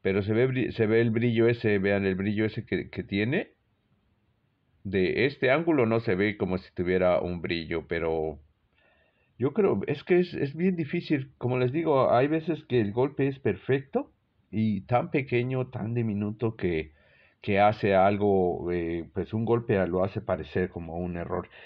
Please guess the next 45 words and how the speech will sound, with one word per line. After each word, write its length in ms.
Esta 280
moneda 340
del 140
ochenta 360
y 80
cinco, 500
vean, 380
bien, 440
bien, 300
este, 680
bien, 380
bien, 260
bien, 260
bien, 520
brillo 420
original 760
y 100
lo 180
que 140
sea. 240
Y, 80
pues, 180
tiene 200
un 80
pequeño 400
die 240
crack 300
ahí, 200
ah, 140
vean, 300
¿lo 80
alcanzan 400
a 60
ver? 260
Sí 200
se 140
alcanza 480
a 200
ver 180
el 120
pequeño 460
die 300
crack 320
ahí, 240
véanlo. 380